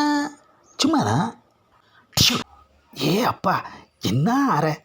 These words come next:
எதுக்குப்பா அரைஞ்ச? சும்மாதான். ஆஹா, சும்மா இல்லாம இவங்கிட்ட யதார்த்தமா சும்மான்னு சொல்லி, இப்ப இவனும் சும்மாவா ஒரு அற அரைஞ்சிட்டானே ஐயா. ம்? ஏப்பா,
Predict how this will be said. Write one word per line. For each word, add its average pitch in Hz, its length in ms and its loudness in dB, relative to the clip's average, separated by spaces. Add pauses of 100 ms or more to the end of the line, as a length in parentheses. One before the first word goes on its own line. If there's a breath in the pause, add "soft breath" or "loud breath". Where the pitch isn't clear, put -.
(480 soft breath)
எதுக்குப்பா - 340 0
அரைஞ்ச? 123 300 0 (480)
சும்மாதான். 127 460 2 (1000)
ஆஹா, 117 340 0 (960 loud breath)
சும்மா 165 300 0 (100)
இல்லாம 165 360 -2 (840 loud breath)
இவங்கிட்ட 170 440 -2
யதார்த்தமா 196 640 -2 (160)
சும்மான்னு 185 460 -2
சொல்லி, 196 260 -2 (720 loud breath)
இப்ப - 220 -4 (120)
இவனும் 254 500 0
சும்மாவா 254 520 2
ஒரு 226 140 0
அற 165 180 4 (140)
அரைஞ்சிட்டானே 156 560 0
ஐயா. 120 180 -2 (220)
ம்? 196 120 0 (500 soft breath)
ஏப்பா, - 300 -2